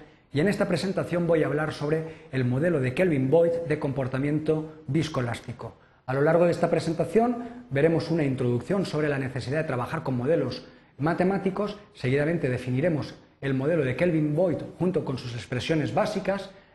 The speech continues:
y a continuación utilizaremos dichas expresiones para explicar el comportamiento viscoelástico, eh, fundamentalmente el comportamiento afluencia, relajación y recuperación. Al final realizaremos una serie de consideraciones en base a la validez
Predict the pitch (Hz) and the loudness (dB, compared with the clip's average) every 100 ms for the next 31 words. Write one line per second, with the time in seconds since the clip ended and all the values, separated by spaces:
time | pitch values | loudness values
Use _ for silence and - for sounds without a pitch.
0 | - 151 208 196 202 196 - 196 214 - | -2 2 2 4 2 2 4 2 2 -4
1 | - 139 139 143 - 147 180 131 104 - | -6 -2 0 -2 0 0 0 -2 -6 -12
2 | - 135 190 156 - - 170 135 175 180 | -8 0 0 0 -6 -4 -4 -2 -2 -2
3 | - 151 143 - 131 165 165 147 131 127 | -2 -4 -2 -6 -2 0 0 0 -2 -4
4 | 131 147 151 151 - 131 131 123 151 151 | -2 0 2 0 0 -4 -4 -4 -6 -2
5 | 156 156 - - - _ 139 131 131 127 | -2 -2 -12 -20 -20 _ -10 -4 -2 0
6 | 127 123 135 127 123 139 135 139 143 151 | -2 -2 -2 -2 0 -2 0 -2 2 0
7 | 151 - - 135 123 123 127 139 135 - | 0 -6 -4 -2 -2 -2 -2 -2 -4 -2
8 | 139 156 156 135 123 131 127 127 156 160 | 0 0 0 -2 -2 -2 -2 -2 2 2
9 | 160 - 160 151 139 120 104 - 107 92 | 0 -4 -2 -2 -4 -6 -8 -8 -8 -10
10 | - - 123 135 143 156 156 - - 143 | -20 -8 -6 -2 -2 -2 -4 -12 -4 -2
11 | 139 127 143 156 - - - 175 160 135 | 0 0 0 0 -2 -10 -4 -2 0 -2
12 | - 160 135 135 165 156 165 165 156 156 | -2 0 0 0 0 0 2 0 0 0
13 | 160 123 127 143 - 143 127 123 120 160 | -2 0 -2 -2 -2 -2 -2 -2 2 2
14 | 160 | 2